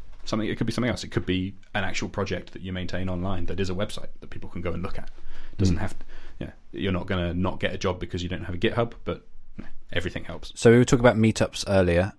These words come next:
Speaker 2: and I guess you could kind of lump into that conferences, and I've not yet been to a developer conference. I'm
Speaker 1: Ah, but you're going. You have a ticket
Speaker 2: I am
Speaker 1: there,
Speaker 2: going.
Speaker 1: don't you?
Speaker 2: I've got
Speaker 1: Yes.
Speaker 2: a ticket to one, and there's a, there's a fantastic speaker there. Um, one of the premier podcasters of Cornwall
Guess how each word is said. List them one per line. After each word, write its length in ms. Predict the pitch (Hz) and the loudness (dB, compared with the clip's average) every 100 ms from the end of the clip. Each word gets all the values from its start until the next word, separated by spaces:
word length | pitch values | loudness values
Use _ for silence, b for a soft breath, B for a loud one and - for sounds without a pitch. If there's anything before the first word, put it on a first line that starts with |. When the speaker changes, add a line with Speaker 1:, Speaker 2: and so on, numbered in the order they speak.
| - | -2
Speaker 2:
and 640 | 92 90 90 90 87 85 - - _ | 0 2 2 2 0 -4 -8 -12 _
I 100 | - | -2
guess 340 | 98 101 - - | 2 2 2 -2
you 120 | - 104 | -2 0
could 140 | 113 | 2
kind 200 | - 110 | 4 4
of 100 | 98 | 6
lump 240 | 98 95 | 6 6
into 180 | 107 98 | 4 2
that 160 | 87 - | 0 2
conferences, 840 | - 120 131 123 - 170 - - - | 4 4 2 0 2 2 0 -10 -8
and 400 | 92 90 87 87 - _ b b - | -2 0 0 -2 -6 _ b b 4
I've 300 | 98 92 107 | 6 6 6
not 340 | 104 - - | 2 0 -4
yet 340 | 104 101 - - | 4 4 4 4
been 160 | 117 | 4
to 160 | 139 80 | 6 6
a 200 | 80 80 - _ _ | 6 4 -4 _ _
developer 400 | 90 87 82 - | 0 2 2 0
conference. 680 | - 78 - 107 - - - | -4 -6 -4 -6 -6 -10 -6
I'm 160 | 95 95 | -4 6
Speaker 1:
Ah, 120 | 117 | 6
but 120 | 101 | 8
you're 100 | 98 | 4
going. 360 | 90 104 113 78 | 6 8 8 6
You 120 | 95 | 2
have 120 | 117 113 | 6 8
a 40 | |
ticket 140 | 98 | 10
Speaker 2:
I 60 | 113 | 12
am 80 | 131 | 12
Speaker 1:
there, 120 | 113 | 12
Speaker 2:
going. 120 | 110 - | 12 10
Speaker 1:
don't 80 | 120 | 6
you? 60 | |
Speaker 2:
I've 140 | 107 104 | 8 10
got 120 | 117 | 10
Speaker 1:
Yes. 100 | - | 8
Speaker 2:
a 40 | |
ticket 180 | - 110 | 6 4
to 80 | 113 | 8
one, 220 | 110 131 | 8 8
and 300 | 170 113 113 | 6 8 8
there's 220 | 107 110 107 | 8 6 6
a, 80 | |
there's 200 | 101 104 | 4 4
a 60 | 101 | 4
fantastic 600 | - 95 - 110 - - | 6 4 4 2 0 -4
speaker 300 | - 104 101 | 0 0 4
there. 300 | 101 101 98 - | 8 10 8 8
Um, 320 | 95 95 92 | 8 8 6
one 160 | 104 101 | 6 8
of 80 | |
the 360 | 95 95 92 90 | 10 10 10 8
premier 480 | - 123 113 110 101 | 8 10 10 10 8
podcasters 840 | 98 - - - 98 - 92 85 - | 8 6 6 4 4 4 0 -2 -2
of 200 | 90 - | -4 0
Cornwall 460 | - 110 104 120 | 6 6 8 4